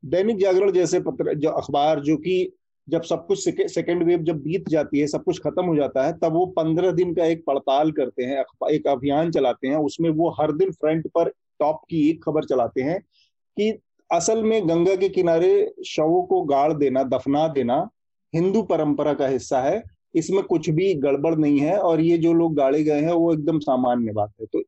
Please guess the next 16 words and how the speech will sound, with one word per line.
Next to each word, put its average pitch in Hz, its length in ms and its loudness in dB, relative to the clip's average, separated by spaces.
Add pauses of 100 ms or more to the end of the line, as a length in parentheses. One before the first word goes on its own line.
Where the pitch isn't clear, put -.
(120)
ऐसे 170 260 2
अखबारों 160 440 2
के 170 80 2
ऊपर 160 220 2
कभी 156 240 2
आईटी 143 280 2
की 139 100 -2
रेड 139 180 0
नहीं 135 120 0
पड़ती, 131 240 -2
जो 160 100 2
कि 170 120 0
कई 170 260 0
गुना 165 240 2
बड़े 135 300 0
हैं 101 240 -6